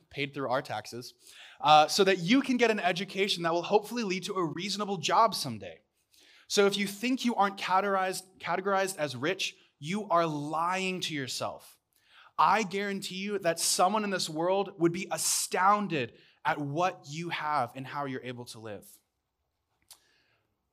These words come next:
So, let's read the rest of the passage. So this call is to you. We're gonna read through the whole thing and then we'll break it down again.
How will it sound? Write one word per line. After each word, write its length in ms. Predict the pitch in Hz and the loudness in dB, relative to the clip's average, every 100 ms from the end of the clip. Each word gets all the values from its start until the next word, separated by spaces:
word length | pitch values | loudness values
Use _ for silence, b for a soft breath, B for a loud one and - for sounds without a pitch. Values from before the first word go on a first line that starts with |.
| _ _ - | _ _ -12
So, 460 | - 180 131 165 B B B B B B B - | 0 4 4 2 B B B B B B B -14
let's 400 | - 143 - - 131 | -6 -6 -6 -12 -10
read 220 | 135 135 | -8 -6
the 60 | |
rest 180 | 147 156 | -6 -8
of 40 | 104 | -10
the 80 | |
passage. 520 | 101 98 - 98 - - b b b b | -10 -10 -10 -14 -14 -16 b b b b
So 180 | - 156 | 0 2
this 220 | 170 196 | 2 0
call 560 | - - 214 196 165 143 | -4 4 6 8 6 2
is 220 | 156 160 | -2 -2
to 100 | - | -6
you. 200 | 165 135 | -6 -4
We're 140 | 117 139 | -4 -4
gonna 140 | 156 | -2
read 160 | 165 170 | -2 -2
through 100 | 170 | -4
the 60 | |
whole 200 | 165 170 | -2 -2
thing 220 | 165 165 | -2 -4
and 100 | 151 | -4
then 100 | 147 | -4
we'll 80 | 139 | -4
break 240 | 131 131 127 | -6 -8 -8
it 80 | |
down 220 | 117 110 101 | -10 -8 -10
again. 280 | 95 92 | -14 -18